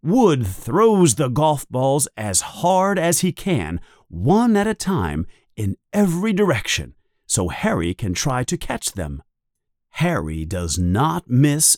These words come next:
a single golf ball. Wood is very excited. They practice until it becomes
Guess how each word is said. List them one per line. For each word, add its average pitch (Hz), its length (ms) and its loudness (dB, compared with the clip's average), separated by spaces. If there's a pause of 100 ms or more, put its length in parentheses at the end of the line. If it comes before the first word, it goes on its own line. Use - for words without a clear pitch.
a 87 140 -8
single 113 840 4
golf 90 360 -2
ball. 73 400 -8 (760)
Wood 120 420 2
is 87 200 -2
very 92 560 0
excited. 92 640 -2 (580)
They 214 220 4
practice 123 720 0
until 139 420 4
it 143 140 0
becomes 120 600 2